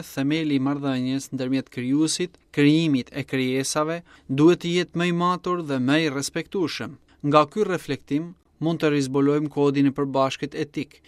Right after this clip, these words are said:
që qëndron në norma që janë të rrënjosura në ligjet natyrore të shkruara nga Krijuesi në zemrën e çdo qenie njerëzore.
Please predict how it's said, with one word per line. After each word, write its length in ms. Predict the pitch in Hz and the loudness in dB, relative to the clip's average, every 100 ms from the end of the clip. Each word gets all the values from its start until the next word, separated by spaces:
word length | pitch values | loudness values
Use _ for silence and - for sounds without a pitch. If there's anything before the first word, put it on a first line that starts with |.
| _ | _
që 160 | - 135 | -6 -2
qëndron 480 | 139 139 147 139 | 2 2 2 2
në 80 | 131 | 2
norma 420 | 131 139 143 147 156 | 2 2 2 0 -4
që 200 | 170 - | -8 0
janë 200 | 147 139 | 2 2
të 100 | 135 | 0
rrënjosura 680 | 127 139 156 180 - 180 165 | -2 0 0 -2 -4 -4 0
në 160 | 139 143 | 0 2
ligjet 440 | 165 151 147 143 | 0 -2 -4 -2
natyrore 680 | 139 165 147 143 135 135 131 | -4 -4 -2 0 2 0 -2
të 180 | - 120 | -4 -8
shkruara 640 | - - 165 165 165 160 | -8 -4 0 0 0 0
nga 180 | 131 123 | 0 -2
Krijuesi 680 | 135 131 165 160 - 165 160 - _ | -2 0 0 -2 -2 -4 -4 -14 _
në 160 | 170 180 | -6 -2
zemrën 440 | 143 139 139 139 139 | 4 4 4 2 0
e 200 | 143 135 | -4 -4
çdo 300 | 120 123 175 175 | -4 -6 -6 -6
qenie 420 | 131 120 123 131 | -6 -4 -2 -2
njerëzore. 680 | 131 147 156 180 151 107 | 0 0 -2 -2 -2 -4